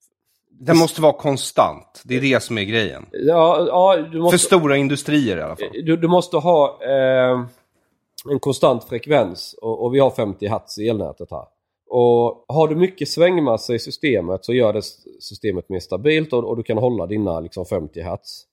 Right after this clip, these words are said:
Speaker 2: Eh, vindkraft bidrar inte med svängmassa. Och börjar då frekvensen skena iväg, eller den blir volatil, den börjar röra sig uppåt eller neråt, så börjar du närma dig gränsvärden där en massa s-,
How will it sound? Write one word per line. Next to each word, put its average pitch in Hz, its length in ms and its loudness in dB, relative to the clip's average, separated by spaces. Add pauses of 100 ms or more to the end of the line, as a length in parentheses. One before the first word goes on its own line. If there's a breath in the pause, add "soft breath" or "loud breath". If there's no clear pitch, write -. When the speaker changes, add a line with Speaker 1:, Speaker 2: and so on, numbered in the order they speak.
(540)
Speaker 2:
Eh, 110 100 2
vindkraft 135 420 2
bidrar 139 400 2
inte 135 160 -4
med 110 120 -2
svängmassa. 117 580 -2 (1160)
Och 120 220 2
börjar 127 280 4
då 127 340 0 (380)
frekvensen 123 480 2
skena 113 380 0
iväg, 160 480 2
eller 131 160 0
den 127 100 0
blir 123 100 0
volatil, 123 560 -2
den 123 80 0
börjar 120 140 2
röra 123 320 2
sig 123 140 -6
uppåt - 240 -10
eller 98 160 -4
neråt, 110 640 -4 (560)
så - 120 -20
börjar 120 140 0
du 127 60 2
närma 135 260 4
dig 113 100 -6
gränsvärden 101 760 -4
där 104 340 -2
en 107 100 -4
massa 104 240 -4
s-, - 140 -12